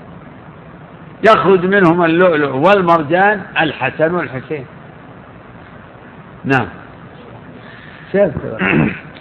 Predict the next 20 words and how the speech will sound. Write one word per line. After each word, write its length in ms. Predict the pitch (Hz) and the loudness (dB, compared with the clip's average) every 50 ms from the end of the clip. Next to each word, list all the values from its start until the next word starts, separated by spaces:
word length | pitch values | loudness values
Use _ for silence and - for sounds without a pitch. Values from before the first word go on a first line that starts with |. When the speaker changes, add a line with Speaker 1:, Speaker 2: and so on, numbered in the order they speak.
| - - - - - - - - - - 123 131 | -20 -20 -20 -20 -20 -20 -20 -20 -14 -4 2 2
Speaker 2:
"ولئن 400 | 151 170 190 196 190 190 196 180 | 4 4 4 2 2 2 2 2
أشركت 760 | 190 185 - - 185 190 208 202 - - - 175 151 123 110 - - | 2 0 2 2 2 2 2 0 -2 -2 2 2 2 2 0 -2 -4
ليحبطن 800 | 127 143 151 170 185 175 - 147 131 165 170 165 - 196 202 185 175 165 151 143 147 | 0 2 4 4 4 2 0 0 2 2 2 2 2 2 4 4 6 6 6 6 6
عملك"، 460 | 185 185 151 135 131 170 196 - - - - - - - - - - - - 147 | 4 6 4 4 4 4 2 0 -2 -12 -16 -18 -20 -20 -20 -20 -10 -2 0 2
أي 120 | 160 160 139 | 2 2 2
بين 340 | 127 156 180 190 185 170 160 | 2 2 4 4 4 4 6
أبي 360 | 151 147 151 151 135 131 123 120 | 6 6 4 4 4 2 2 2
بكر 480 | 117 165 190 - - 175 180 170 160 151 | 2 2 0 2 2 2 4 4 6 6
وعلي 540 | 143 135 143 143 143 - 190 196 202 190 | 6 6 4 2 2 2 2 2 2 2
في 80 | - - | 2 0
الخلافة. 580 | 196 180 - 190 196 196 180 160 127 - 131 127 - - - - - - - - - - | -2 0 0 0 2 4 4 2 2 0 -6 -8 -8 -14 -18 -20 -20 -20 -20 -16 -6 -2
Speaker 1:
إيش؟ 180 | 143 156 151 - - - - - - - - - - - - - - - - - | -2 -2 -2 -4 -10 -20 -20 -20 -20 -20 -20 -20 -20 -20 -20 -20 -20 -20 -10 -2
Speaker 2:
"ولئن 480 | - 139 151 165 170 170 180 180 175 165 | 0 2 4 4 4 2 2 2 2 4
أشركت 760 | 165 175 165 - 175 175 196 190 - - - 156 123 98 - - - - - - - - - | 4 2 2 2 2 2 2 2 0 0 2 2 2 2 -2 -6 -12 -14 -16 -18 -18 -12 -4
ليحبطن 760 | 131 131 147 165 156 143 139 135 156 151 - 185 190 175 165 151 143 131 139 | 2 4 4 4 4 2 2 2 2 4 4 2 4 4 6 6 6 6 6
عملك"، 520 | 180 170 147 135 131 151 185 180 - - - - - - - - - - - - - - 175 190 | 4 6 4 4 4 4 2 0 -4 -14 -20 -20 -20 -20 -20 -20 -20 -20 -20 -20 -4 2 2 4
أي 200 | 190 196 202 196 - - - - - - | 4 2 0 -4 -8 -12 -16 -20 -16 -14
بين 360 | 127 120 156 180 196 190 170 160 156 147 - 180 | -6 -2 0 2 2 4 4 4 4 4 4 2
أبي 240 | 190 185 170 160 139 | 2 2 2 -2 0
بكر 380 | 131 165 196 - - - 190 | 0 0 0 0 0 -4 -6